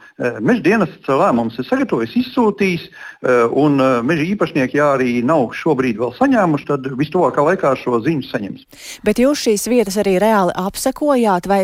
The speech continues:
Speaker 2: nu, respektīvi, vai nevar, nevar būt tāda situācija, ka īpašnieks pasaka, ka mežs jau bija nocirsts pirms, eh, šis apliecinājums, eh, par anu-, nu,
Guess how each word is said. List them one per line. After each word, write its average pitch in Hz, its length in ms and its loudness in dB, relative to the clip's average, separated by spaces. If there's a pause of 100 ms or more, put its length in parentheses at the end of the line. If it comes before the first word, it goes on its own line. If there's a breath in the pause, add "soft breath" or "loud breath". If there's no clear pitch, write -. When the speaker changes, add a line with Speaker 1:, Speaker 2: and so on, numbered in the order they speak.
(200)
Speaker 2:
nu, 240 100 -2
respektīvi, 233 300 0
vai 196 100 2
nevar, 262 220 2 (200)
nevar 214 360 -2
būt 208 200 -2
tāda 202 180 0
situācija, 185 580 0
ka 165 180 -2 (140)
īpašnieks 165 440 -6
pasaka, 190 360 -6
ka 170 180 -4 (200)
mežs 185 200 -6
jau 147 140 -2
bija 160 160 -4
nocirsts 247 520 -2
pirms, 214 380 -2
eh, 156 240 2 (100)
šis - 460 -6
apliecinājums, 139 1040 -4 (100)
eh, 139 120 -2
par 147 240 -2
anu-, 165 280 -2 (100)
nu, 175 160 -6